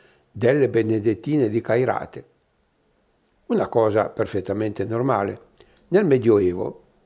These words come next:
essendo l'ospitalità ritenuta un dovere sacro, pressoché ogni abbazia possedeva uno xenodochio, cioè un'ala destinata ad accogliere stranieri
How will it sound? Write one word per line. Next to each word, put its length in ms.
essendo 480
l'ospitalità 800
ritenuta 720
un 220
dovere 540
sacro, 600
pressoché 680
ogni 260
abbazia 540
possedeva 640
uno 420
xenodochio, 1400
cioè 340
un'ala 460
destinata 680
ad 100
accogliere 520
stranieri 800